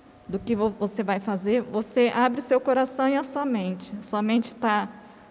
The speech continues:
tem que tá edificada para que aquilo, algo que você vai fazer Deus. E Noé foi assim, ele abriu o coração e a mente dele também foi usada por Deus, por ele fazer tantas coisas.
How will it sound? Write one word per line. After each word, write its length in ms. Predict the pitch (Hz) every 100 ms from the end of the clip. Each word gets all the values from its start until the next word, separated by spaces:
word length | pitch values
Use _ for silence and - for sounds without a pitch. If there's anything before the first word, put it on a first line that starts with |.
| -
tem 160 | 226
que 140 | 220 240
tá 420 | - 220 214 208
edificada 1040 | 175 214 240 294 - 277 311 339 359 349 - - - - - -
para 200 | 240 247
que 120 | 262 247
aquilo, 340 | 247 277 269 - 240
algo 260 | 233 240
que 140 | - -
você 100 | 220
vai 140 | 220
fazer 160 | 220 202
Deus. 420 | 190 190 - - -
E 80 | -
Noé 320 | 220 233 233
foi 200 | 254 269
assim, 420 | 269 - 202 190
ele 180 | 185 202
abriu 380 | 208 202 262 359 370
o 60 | -
coração 680 | 294 294 294 - 269 294 320 - - - - -
e 80 | 226
a 80 | 240
mente 340 | 254 262 -
dele 380 | 226 254 262 269
também 380 | 262 254 247 247
foi 240 | 262 240
usada 340 | 240 240 226
por 220 | 226 240 208
Deus, 480 | 214 226 247 - - - - - -
por 140 | - 220
ele 160 | 233
fazer 300 | 247 240 226
tantas 380 | 247 269 294 311
coisas. 480 | - 208 202 196 -